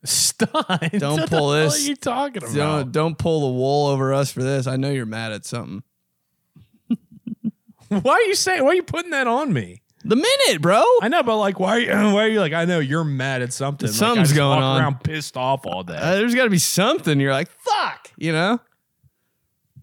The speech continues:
Speaker 1: <sighs> I mean, I, I guess just, like, in a situation like last night, like, I, I'm just so tired of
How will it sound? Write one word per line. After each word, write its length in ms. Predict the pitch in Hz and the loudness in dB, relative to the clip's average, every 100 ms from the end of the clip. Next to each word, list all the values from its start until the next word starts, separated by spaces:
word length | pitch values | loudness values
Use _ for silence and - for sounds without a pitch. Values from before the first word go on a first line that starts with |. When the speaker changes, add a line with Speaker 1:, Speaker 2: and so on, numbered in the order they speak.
| _ _ _ _ | _ _ _ _
Speaker 1:
<sighs> 20 | |
I 1900 | - - - - - - - - _ _ _ _ _ _ _ _ _ _ _ 160 | -18 -16 -14 -14 -18 -20 -20 -20 _ _ _ _ _ _ _ _ _ _ _ -2
mean, 120 | 175 | 0
I, 360 | 180 202 170 180 | 0 -2 -4 -6
I 40 | |
guess 280 | 180 240 233 | -2 -2 -2
just, 180 | 208 180 | -4 -2
like, 220 | 120 110 | -4 -6
in 140 | 127 | -8
a 60 | 120 | -8
situation 600 | - 131 123 117 110 117 | -6 -8 -6 -8 -8 -10
like 180 | 107 101 | -12 -10
last 380 | 107 98 92 - | -10 -10 -12 -12
night, 340 | 98 92 90 | -12 -12 -12
like, 180 | 98 98 | -12 -10
I, 240 | 117 101 - _ _ _ _ _ _ | -10 -12 -16 _ _ _ _ _ _
I'm 160 | 120 | -8
just 200 | 131 127 | -4 -4
so 260 | - 131 127 | -4 -4 -4
tired 680 | 120 123 113 113 113 104 104 - _ _ - | -4 -6 -4 -4 -4 -6 -12 -18 _ _ -16
of 640 | 107 101 98 98 - - | -12 -10 -12 -14 -18 -20